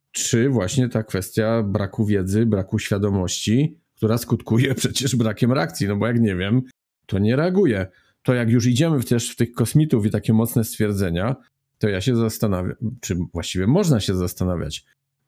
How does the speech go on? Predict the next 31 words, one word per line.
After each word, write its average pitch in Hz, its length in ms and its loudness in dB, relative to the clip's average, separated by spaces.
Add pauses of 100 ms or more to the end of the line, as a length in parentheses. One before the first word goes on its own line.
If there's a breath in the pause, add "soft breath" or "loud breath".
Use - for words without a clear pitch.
czy - 160 -2
Rosjanie 110 360 0
sobie 117 200 0
nie 113 100 2
wymyślili 104 480 0
takiej 98 280 -2
historii. 87 520 -6 (600)
Puśćmy 190 440 2
im 117 220 4
nośnik 120 600 0
broni 110 380 2
atomowej, 95 580 -2
tak, 104 240 -4
no 95 80 -2
bo 101 160 -4
tą 98 180 -2
rakietą 95 320 -4
można 95 300 -2
ładunek 87 420 -2
atomowy 87 380 -4
przenosić. 85 640 -4 (380)
Puśćmy 147 340 2
oczywiście 107 460 0
pusty, 135 580 -2 (520)
zobaczymy, 127 640 2
jak 127 160 0
zareagują. 98 680 0
Przy 123 140 -2
okazji 120 400 0
będzie 104 380 0 (540 soft breath)
pewna 107 520 0